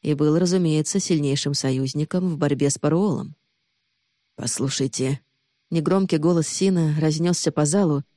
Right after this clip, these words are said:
и прочие стихли, оставив за собой лишь редкие всхлипывания кого-то из женщин. «Как я уже сказал, пока порталы не проверены, я очень не рекомендую вам пользоваться ими. Вы не просто отцы и матери, и не просто люди.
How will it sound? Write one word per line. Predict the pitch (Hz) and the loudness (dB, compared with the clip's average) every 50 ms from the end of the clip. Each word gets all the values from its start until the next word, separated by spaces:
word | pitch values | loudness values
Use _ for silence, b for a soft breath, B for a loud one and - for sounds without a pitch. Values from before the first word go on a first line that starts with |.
| _ _ _ _ - | _ _ _ _ -2
и | 190 170 | -2 0
прочие | - 202 226 220 - - 214 202 | 2 2 2 2 2 2 2 0
стихли, | - - - - 196 170 147 - - 123 127 135 131 _ _ _ _ _ _ _ - | 0 -2 -4 -2 0 0 0 0 -2 -4 -4 -4 -6 _ _ _ _ _ _ _ -6
оставив | - 156 147 - - 185 175 160 147 | -2 -2 -2 0 0 0 2 2 2
за | 139 143 | 0 0
собой | 147 - 151 143 135 147 147 143 | -2 0 0 0 2 2 2 2
лишь | 143 143 - | 2 2 0
редкие | 165 175 208 202 - - 156 143 | 0 0 0 0 0 -2 -2 -2
всхлипывания | - - - 175 185 - 143 147 143 143 139 | -2 -2 0 0 0 0 -2 -2 -2 -2 -2
кого-то | - 147 143 147 147 - 151 | -2 0 0 0 0 0 0
из | 143 139 | -2 -2
женщин. | 139 139 135 131 127 - - - - 151 - _ _ _ _ _ _ _ _ _ _ _ _ - | -2 -2 -4 -4 -4 -6 -8 -8 -10 -12 -14 _ _ _ _ _ _ _ _ _ _ _ _ -6
«Как | 131 123 139 147 - | -4 -2 -2 0 2
я | 175 165 156 165 | 2 2 4 2
уже | 160 151 170 | 2 2 0
сказал, | 151 - - 143 143 139 151 156 180 185 175 - - | 0 0 -2 -2 -2 0 0 0 0 0 -2 -2 -2
пока | - 156 - 180 170 | -2 -2 0 0 0
порталы | - 160 165 165 - 185 170 160 156 | 0 0 -2 -2 0 0 0 2 2
не | 156 156 | 2 0
проверены, | - - 139 139 151 175 190 190 190 190 185 175 - _ _ _ _ _ _ _ | 0 0 0 0 2 2 2 2 2 2 0 0 -2 _ _ _ _ _ _ _
я | - 143 151 147 156 | -2 0 2 4 4
очень | 170 185 - - 185 175 | 4 2 2 2 2 2
не | 175 180 | 2 2
рекомендую | 190 185 - 180 196 202 202 170 160 143 143 143 | 2 2 2 2 2 4 4 4 2 2 4 2
вам | 151 151 151 | 2 2 2
пользоваться | - 151 143 143 135 143 143 143 - - 139 | 2 2 2 2 2 0 0 -2 -2 0 0
ими. | 147 147 143 143 143 143 147 _ _ _ _ _ _ _ _ _ _ _ _ - | 0 0 0 0 -2 -4 -4 _ _ _ _ _ _ _ _ _ _ _ _ -8
Вы | - 143 139 135 135 143 | -4 -2 -2 -2 -2 -2
не | 143 139 | -4 -4
просто | - - 139 185 180 - - 135 139 | -2 0 2 2 2 0 0 -2 -2
отцы | 143 - - - 131 143 | -2 -2 -2 -2 0 0
и | |
матери, | 160 185 165 143 - - 123 127 | 2 2 0 0 -2 -4 -6 -6
и | 131 117 123 - - | -6 -6 -6 -6 -4
не | 135 151 | -4 -4
просто | 151 - - 160 - - 147 | -2 0 0 0 0 0 0
люди. | 151 180 214 175 - - 135 143 - | 2 2 2 2 0 -2 -8 -12 -12